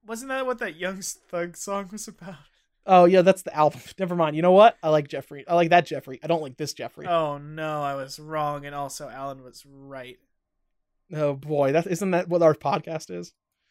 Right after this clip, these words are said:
Speaker 2: Uh, you know what? You know what else was wrong? Uh, Sonic Boom. It
Speaker 1: Oh
Speaker 2: is a
Speaker 1: my
Speaker 2: wrong
Speaker 1: God.
Speaker 2: thing.
Speaker 1: It was more
Speaker 2: Shouldn't
Speaker 1: fucking
Speaker 2: exist.
Speaker 1: local government jokes.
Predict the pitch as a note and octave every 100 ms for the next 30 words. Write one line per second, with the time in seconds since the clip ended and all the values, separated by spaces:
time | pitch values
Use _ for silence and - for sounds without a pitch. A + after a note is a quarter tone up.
0 | _ _ _ - F3 E3+ D#3+ E3+ _ _
1 | A#3 _ _ _ _ _ _ _ F#3+ G#3
2 | A#3 B3 F3 F#3+ G#3+ A3+ G3+ G3 G3+ F3+
3 | F#3 F#3+ G3 F3+ _ - E3 D3+ D3 C#3+
4 | C#3+ - _ _ - A3 G#3 E3 D#3+ C#3+
5 | C3+ F3+ E3+ D3+ D#3 D#3+ D#3+ D#3 E3+ F3
6 | F3+ G3+ A3+ G#3 F3+ A#3+ D#3+ A#3+ G3+ F#3+
7 | C4+ - A3+ - C4+ D4 C4+ C4 F#3 A3+
8 | B3 G3+ - - -